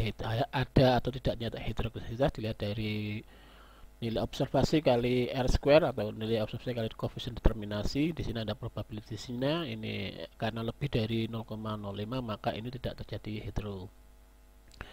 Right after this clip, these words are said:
Oke, selanjutnya bagaimana kalau kita akan menguji, eh, multikolinialitas? Misalnya kita akan melakukan uji multikolinialitas dengan melihat nilai varian inflation factor.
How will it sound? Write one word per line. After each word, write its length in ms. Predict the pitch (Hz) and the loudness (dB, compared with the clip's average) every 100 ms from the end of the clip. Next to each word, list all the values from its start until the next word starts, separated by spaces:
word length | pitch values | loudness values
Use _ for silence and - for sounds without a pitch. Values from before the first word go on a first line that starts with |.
| - - - - - | -16 -18 -18 -18 -10
Oke, 480 | 104 131 139 107 95 - - | -4 4 4 4 0 -10 -4
selanjutnya 560 | - 123 110 107 143 | 2 2 2 0 2
bagaimana 640 | 175 127 - 117 165 208 214 | 2 0 0 -2 -2 -2 0
kalau 160 | 143 | 0
kita 320 | 131 127 139 | 0 -2 -2
akan 320 | 101 - 123 120 | -4 -4 -4 -4
menguji, 800 | 123 123 - - 156 147 117 123 - - - - - | -6 -6 -8 -2 2 4 4 0 -4 -6 -8 -14 -12
eh, 800 | 110 104 104 107 104 104 104 104 - - - - - - - - - - - - | -6 -4 -2 -2 -2 -4 -4 -6 -8 -16 -20 -20 -20 -20 -20 -20 -20 -20 -20 -8
multikolinialitas? 1120 | 170 196 214 165 139 127 131 - 95 95 117 - - - - - - - | 0 0 0 0 2 4 8 8 8 6 0 -2 -10 -12 -12 -14 -14 -4
Misalnya 320 | - 127 139 | 2 2 2
kita 400 | 160 170 160 156 | -2 -2 0 0
akan 320 | - 151 151 | 0 -2 0
melakukan 320 | 143 - 139 | -2 0 -2
uji 320 | - 143 - 117 | -2 -6 -2 -2
multikolinialitas 800 | 120 120 117 127 127 123 123 147 | -2 -4 -2 0 0 -2 -2 -4
dengan 400 | - 117 110 117 | -2 -4 -2 -4
melihat 560 | 120 120 120 113 123 127 | -4 -4 -2 0 2 2
nilai 320 | 139 117 120 | 0 0 4
varian 480 | - 131 110 117 123 | 6 4 0 0 -2
inflation 560 | 113 123 - 113 - 123 | -2 -6 -2 -2 -2 -2
factor. 560 | - - - 110 90 | 0 2 4 4 2